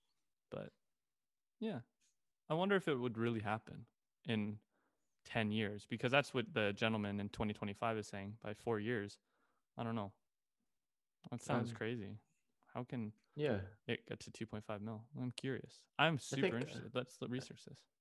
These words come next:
Speaker 2: I think it'll, I think it'll happen. I don't know if it's in our lifetime.
Speaker 1: Yeah. I
Speaker 2: But
Speaker 1: don't know if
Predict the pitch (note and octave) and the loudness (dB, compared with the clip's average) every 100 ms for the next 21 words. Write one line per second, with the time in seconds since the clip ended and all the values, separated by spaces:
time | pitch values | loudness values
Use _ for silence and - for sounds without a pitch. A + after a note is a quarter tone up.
0 | _ _ _ - C3+ F#3+ F#3 A2+ G2+ E2+ | _ _ _ -8 -2 2 6 8 8 6
1 | - A2 C3 A2+ F#2+ F2+ F2 F2 F#2 - | -2 -4 0 2 2 0 -4 -4 -6 0
2 | - D3+ B2 A2 G#2+ G#2+ F#2+ E2+ D#2+ - | 6 10 10 8 6 2 4 4 2 2
3 | G2 G2 G2 _ _ _ _ _ - - | 2 2 -4 _ _ _ _ _ -14 -12
4 | - - _ _ - - - - | -12 -14 _ _ -10 -8 -8 -14